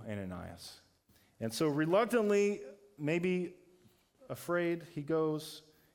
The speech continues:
and he enters the house and he lays his hands on Saul. And he said this, listen to this.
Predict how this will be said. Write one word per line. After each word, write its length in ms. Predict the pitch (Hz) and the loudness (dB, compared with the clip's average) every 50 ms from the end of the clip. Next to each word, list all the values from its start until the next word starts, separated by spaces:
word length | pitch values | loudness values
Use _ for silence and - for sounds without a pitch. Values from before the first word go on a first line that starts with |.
| _ | _
and 100 | 127 123 | -4 -2
he 100 | 127 131 | 0 0
enters 280 | 139 131 135 160 156 - | 0 0 0 -2 -2 -2
the 120 | - 135 | -2 0
house 480 | 131 131 127 123 127 131 127 - - - - - - - - - | 0 2 2 2 0 0 -4 -8 -12 -16 -20 -20 -20 -20 -10 -6
and 120 | 127 117 | -4 -2
he 60 | 117 | -2
lays 380 | 123 143 185 202 208 226 214 208 | 0 2 2 2 2 2 0 0
his 220 | 185 175 160 156 - | 0 -2 -2 -2 -6
hands 600 | - 151 156 151 139 127 117 117 113 110 113 - - - - - _ _ - | -8 -8 -6 -4 -2 -2 -2 -2 -2 -4 -8 -12 -16 -20 -20 -20 _ _ -6
on 220 | 117 113 110 110 | -4 -2 -2 -4
Saul. 680 | 107 - - - 127 113 98 85 82 - 95 - - - _ _ _ _ _ _ _ _ _ _ _ _ _ _ - - - | -6 -8 -8 -6 -4 -4 -4 -4 -4 -6 -10 -14 -20 -20 _ _ _ _ _ _ _ _ _ _ _ _ _ _ -18 -8 -4
And 120 | 131 127 | -2 -2
he 60 | 123 | -2
said 280 | 120 123 - 165 151 120 | -2 -2 -2 -2 0 0
this, 160 | 104 101 - | -2 -4 -4
listen 220 | 160 165 156 156 139 | -6 -6 -6 -4 -6
to 60 | 117 | -6
this. 260 | 101 92 - - - | -6 -8 -10 -14 -20